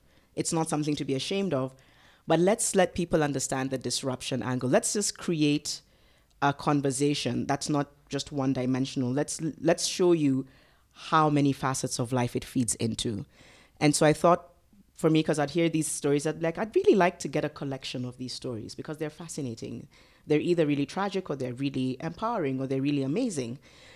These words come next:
And so in the beginning, it was just going to be a very simple exercise. I think I was just gonna do it for a month online. And then I started speaking to more men about it. And I realized I want there to be a resource tool that exists in schools and in libraries and in offices where,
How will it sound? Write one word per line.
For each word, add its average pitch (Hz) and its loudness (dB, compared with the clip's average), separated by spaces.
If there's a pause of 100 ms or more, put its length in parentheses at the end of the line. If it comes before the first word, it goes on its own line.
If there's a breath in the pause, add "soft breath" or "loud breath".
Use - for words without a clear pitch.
(160 loud breath)
And 160 6
so 175 2
in 175 6
the 175 4
beginning, 196 6
it 156 0
was 147 -4
just 165 -4
going 151 4
to 147 4
be 143 4
a 127 4
very 139 2
simple 131 0 (560)
exercise. 127 -4
I 120 -6
think 131 -4
I - -6
was 127 -4
just 131 -8
gonna 123 -2
do 127 -4
it 123 -4
for 131 -10
a 120 -8
month 131 -2
online. 127 -2 (460 soft breath)
And 135 2
then 139 4
I 131 2
started 135 -2
speaking 135 -4
to 131 -4
more 127 2
men 165 4
about 123 -6
it. - -6 (400 soft breath)
And 147 2
I 147 6
realized 151 6
I 151 4
want 165 4
there 180 2
to 165 -4
be 139 0
a 135 0
resource 143 -2
tool 127 -4
that 127 -4
exists 131 -6
in 131 -4
schools 180 -4
and 127 0
in 127 0
libraries 170 2
and 131 -2
in 139 0
offices 156 -4
where, 139 -2